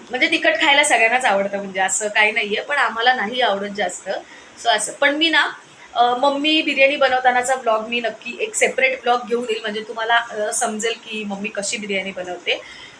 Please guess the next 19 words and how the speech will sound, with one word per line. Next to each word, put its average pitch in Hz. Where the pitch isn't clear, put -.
ती 330
पण 392
असे 381
शिकून, 320
शिकून 294
YouTube 262
मधून 254
वगैरे 233
असं 240
शिकून 247
तिने 240
पण 240
बनवली. 220
मी 254
पण 349
तिने 311
बनवलेलीच 311
तशी 285
बिर्याणी 247